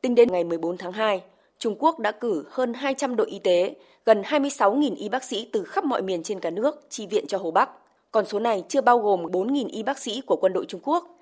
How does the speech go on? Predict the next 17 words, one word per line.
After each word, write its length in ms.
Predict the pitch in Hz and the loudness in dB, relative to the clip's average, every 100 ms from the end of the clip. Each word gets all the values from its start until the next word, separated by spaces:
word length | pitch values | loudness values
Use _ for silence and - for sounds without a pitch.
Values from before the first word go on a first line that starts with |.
| _ _ _ | _ _ _
và 100 | 208 | 2
đã 120 | 196 | 4
vượt 160 | 233 233 | 4 0
xa 380 | - 294 277 240 - | 2 2 2 0 -2
cả 100 | 175 | 0
về 140 | 175 170 | -2 -4
quy 120 | - 269 | -4 2
mô 280 | 262 262 | 4 4
lẫn 180 | 220 202 - | 4 0 0
tốc 120 | 381 | -4
độ 160 | 254 220 | 0 -2
điều 140 | 185 | 0
động 260 | 170 185 190 | 0 -2 -2
nhân 140 | 202 | -8
viên 120 | 196 190 | -6 -6
y 100 | 190 | 2
tế 300 | 175 170 214 | 4 4 0